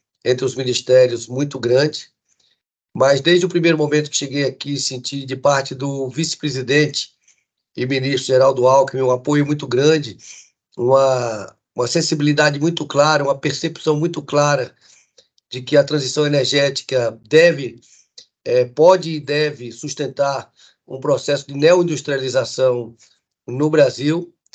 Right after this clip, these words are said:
E esse é o tema que a gente tem priorizado aqui, né,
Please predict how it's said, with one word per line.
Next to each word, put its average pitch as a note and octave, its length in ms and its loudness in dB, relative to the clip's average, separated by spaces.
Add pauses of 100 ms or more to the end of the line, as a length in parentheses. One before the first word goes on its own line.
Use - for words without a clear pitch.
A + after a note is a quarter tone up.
(540)
E F3 840 2
esse E3+ 160 -2
é - 20 4
o F3 60 0
tema E3 420 2
que E3 80 -8
a D#3 60 -2
gente D3 180 -4
tem D#3 140 -2
priorizado E3 720 2
aqui, C#3 360 -4
né, C3 300 -8